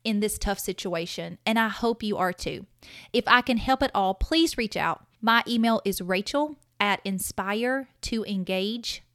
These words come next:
dot com. I spell Rachel R A C H E L. Inspire to Engage is all lowercase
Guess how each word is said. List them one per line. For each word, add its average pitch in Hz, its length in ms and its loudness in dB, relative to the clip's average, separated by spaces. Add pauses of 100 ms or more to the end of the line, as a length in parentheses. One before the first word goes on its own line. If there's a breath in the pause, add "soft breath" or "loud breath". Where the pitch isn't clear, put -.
(180)
dot 196 240 2
com. 247 380 -4 (840)
I 214 40 -2
spell 208 240 0
Rachel 196 460 0
R 220 160 2
A 214 100 0
C 214 260 -4
H 196 280 -4
E 294 180 -2
L. 233 360 -4 (840)
Inspire 226 840 0 (100)
to 220 300 -4
Engage 202 600 -4
is 175 140 -8
all 170 180 -8
lowercase 277 680 -6